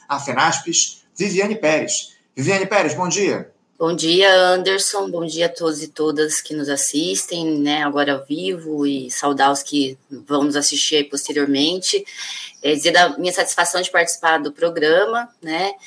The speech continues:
Speaker 2: parabenizar o programa, sobretudo por ser um programa aí focado em temas, em debates tão relevantes pra classe trabalhadora.
Speaker 1: É isso. Eu que agradeço as tuas palavras aqui, Viviane. Muito obrigado também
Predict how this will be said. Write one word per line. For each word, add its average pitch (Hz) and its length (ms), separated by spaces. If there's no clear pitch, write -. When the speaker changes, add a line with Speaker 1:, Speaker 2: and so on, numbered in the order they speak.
Speaker 2:
parabenizar 202 640
o - 60
programa, 196 420
sobretudo 202 720
por 226 120
ser 202 160
um 214 60
programa 196 480
aí 175 180
focado 165 600
em 165 120
temas, 165 560
em 160 140
debates 151 400
tão 180 100
relevantes 180 460
pra 160 160
classe 160 260
trabalhadora. 147 600
Speaker 1:
É 110 80
isso. 113 320
Eu - 80
que 202 60
agradeço 160 580
as 135 80
tuas 147 160
palavras 139 500
aqui, 117 240
Viviane. 123 440
Muito 127 180
obrigado 135 400
também 131 340